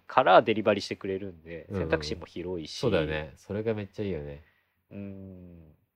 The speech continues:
Speaker 1: し、あの、あと、最低価格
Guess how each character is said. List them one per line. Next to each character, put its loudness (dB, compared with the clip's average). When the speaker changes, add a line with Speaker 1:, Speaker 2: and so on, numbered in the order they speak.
Speaker 1:
し、 -2
あ 2
の、 -2
あ 4
と、 0
最 4
低 6
価 8
格 2